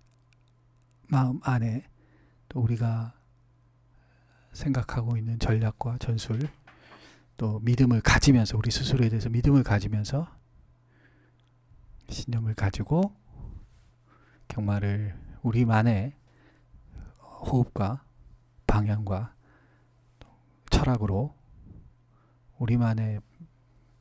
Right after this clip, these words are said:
경마를 한다면, gemble-을 한다면, 배팅을 한다면, 경마 배팅을 한다면, 어,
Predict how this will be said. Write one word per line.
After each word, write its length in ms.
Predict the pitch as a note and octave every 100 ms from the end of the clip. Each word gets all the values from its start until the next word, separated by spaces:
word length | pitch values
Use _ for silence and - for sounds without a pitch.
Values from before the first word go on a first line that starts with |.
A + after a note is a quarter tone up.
| _ G3
경마를 340 | - A2 A2 A2
한다면, 520 | D3 C#3 G2+ A2 E3+ - _ _ - _ -
gemble-을 380 | A#2 G#2+ A2 G#2+
한다면, 480 | A#2+ A2+ B2+ F3+ - - - _ - - - - _ - -
배팅을 360 | B2 - A2+
한다면, 540 | A#2 A#2 A2 B2+ C3 G2+ - - _ _
경마 220 | - A2+ A#2
배팅을 380 | A2 - A2+
한다면, 540 | G#2 A2 A2+ G#2 B2 F3+ - - -
어, 680 | G2+ F#2 F#2 F#2+ G2 F#2